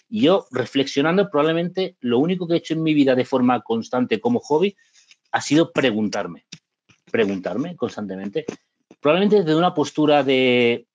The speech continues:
no de ateo, sino de más de agnosticismo, preguntarme, decir,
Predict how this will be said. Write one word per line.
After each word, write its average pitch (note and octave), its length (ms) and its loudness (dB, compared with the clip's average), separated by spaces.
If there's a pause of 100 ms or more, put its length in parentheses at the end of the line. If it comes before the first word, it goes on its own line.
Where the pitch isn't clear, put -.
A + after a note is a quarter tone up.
(460)
no C#3 300 2
de F3+ 100 2
ateo, D#3+ 460 0
sino A#2+ 320 0
de A#2+ 160 2
más B2 200 0
de A#2+ 240 2
agnosticismo, D#3+ 960 -4
preguntarme, D3 520 -4
decir, A2+ 220 -2